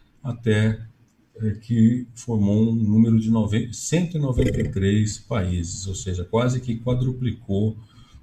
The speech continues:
o número de membros das Nações Unidas desde a sua fundação. O último país que entrou foi o Sudão do Sul, em dois mil e onze. Desde então, temos cento e noventa e três países.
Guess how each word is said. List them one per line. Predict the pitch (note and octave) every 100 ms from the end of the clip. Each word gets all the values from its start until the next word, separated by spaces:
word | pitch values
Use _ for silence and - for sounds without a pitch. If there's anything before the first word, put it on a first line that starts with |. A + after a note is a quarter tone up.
| _
o | G#2
número | G#2 G#2 G#2+
de | G#2+ F#2+
membros | F#2 F#2+ G2+ -
das | F#2+ F#2+
Nações | F#2 - G2
Unidas | G2 F2+ G2 G#2 G2+ - - _ _ -
desde | F#2+ G#2 G#2+
a |
sua | G2 - G2+
fundação. | - A2 G2+ F2+ - F2 F2 - - _ -
O | A2+
último | C#3 A#2+ B2
país | G#2+ G2+
que | - A#2+
entrou | A2+ A2+ C3+ D3+ - _ _ _
foi | _ A#2 A#2+
o |
Sudão | A#2 C3 A2 A#2+ C#3
do | D3+
Sul, | - - A2+ B2+ C3+ - -
em | G#2+ A2+
dois | A#2+ A2
mil | G2+ A2+
e | C3+
onze. | A2 G#2 F#2+ E2+ F2+
Desde | - A2 A2+
então, | A2+ - G#2 A2+ - - _ - - -
temos | G2+ A2 G#2+ - - -
cento | - - - B2+ B2
e |
noventa | B2 A2+ A2 A2+
e |
três | A2 G#2+
países. | - A#2+ F#2+ F2+ - -